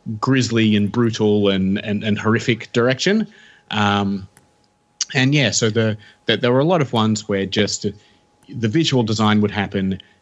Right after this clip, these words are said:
and it would just be very obvious, you know, "Right, well, this guy, because he has this weapon or because he has this look, he should do an attack where he jumps and bites, or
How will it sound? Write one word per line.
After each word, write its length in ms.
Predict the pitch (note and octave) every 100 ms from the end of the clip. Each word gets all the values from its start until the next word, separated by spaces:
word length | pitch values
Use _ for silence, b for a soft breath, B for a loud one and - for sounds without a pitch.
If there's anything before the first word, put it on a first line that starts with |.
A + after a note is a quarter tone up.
| -
and 120 | A2+
it 80 | G#2+
would 140 | A#2
just 140 | G#2+ G#2
be 100 | G#2+
very 360 | G2+ A2+ G2+
obvious, 680 | G2 G2 G2+ G2 F2+ - - -
you 120 | G#2+
know, 320 | G2 F2 F2+ b b -
"Right, 160 | E2+
well, 100 | G#2
this 220 | G#2+ D#3
guy, 540 | - A2+ G#2+ G#2 G2+ G2 - -
because 280 | A#2 C3
he 80 | A2
has 240 | G#2 G#2+ G#2
this 200 | G2 -
weapon 280 | G2+ G#2
or 80 | G2
because 240 | F#2+ A2+ G#2+
he 60 |
has 160 | G#2 G2+
this 200 | G2+ -
look, 340 | A2+ G#2+ - - b b
he 140 | D3+
should 340 | C3+ - D3+ A2
do 160 | A2+
an 60 | G#2+
attack 360 | G2 - F#2 -
where 100 | G2+
he 60 |
jumps 340 | G2+ A2+ F#2+ G2
and 140 | F2+
bites, 340 | G2 D#2+ -
or 220 | G#2 F#2+